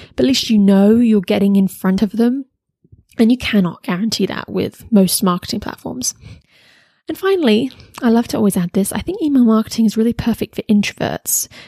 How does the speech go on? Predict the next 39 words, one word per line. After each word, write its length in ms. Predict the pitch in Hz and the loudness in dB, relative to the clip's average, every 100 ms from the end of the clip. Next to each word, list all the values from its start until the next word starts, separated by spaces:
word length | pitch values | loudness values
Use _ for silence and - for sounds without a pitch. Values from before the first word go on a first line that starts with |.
| - | -10
So 220 | - 208 | -2 0
if 100 | 220 | 0
the 100 | 196 - | -4 -2
<laughs> 20 | |
idea 520 | 196 233 202 214 208 | 0 2 4 4 4
of 120 | 208 | 4
making, 400 | 196 190 - 233 | 4 2 2 -2
like, 160 | 180 175 | -2 -4
reels 680 | 208 254 247 240 240 240 233 | -4 -2 2 2 2 0 -2
and 160 | 202 208 | -10 -8
TikToks 720 | - - - 220 202 - - - - - _ _ - | -4 -4 0 0 0 -6 -12 -14 -20 -20 _ _ -10
makes 280 | 196 - - | -8 -6 -6
your 80 | |
stomach 560 | 226 - - 202 226 - | -6 -6 -2 0 0 0
literally 380 | 208 202 208 208 | 0 2 4 2
churn, 480 | - 180 180 202 226 _ _ | 2 0 2 0 -2 _ _
email 180 | 214 214 | 2 4
marketing 380 | 196 180 - 196 | 4 2 0 -2
is 100 | 185 | -2
kind 140 | - | -4
of 60 | 180 | -4
perfect 320 | 175 165 - | -2 -4 -8
for 140 | - - | -10 -8
you, 180 | - - _ _ - | -8 -12 _ _ -12
which 180 | - - | -4 -4
it's 140 | - | 0
perfect 300 | - 294 - | 0 0 0
for 80 | 202 | 2
me 240 | 185 175 | 4 2
and 180 | 165 170 | 0 -2
I'd 140 | 175 185 | -2 0
say 120 | 180 | -2
for 120 | 180 | 0
most 480 | 175 175 - - - - _ _ _ - | 2 2 0 -8 -10 -18 _ _ _ -8
teacherpreneurs 540 | 220 - - 185 175 | -4 -2 0 2 0
probably 160 | - 180 | -2 -4
feel 160 | - | -2
this 160 | 175 180 | -2 -2
way. 220 | - - | -6 -10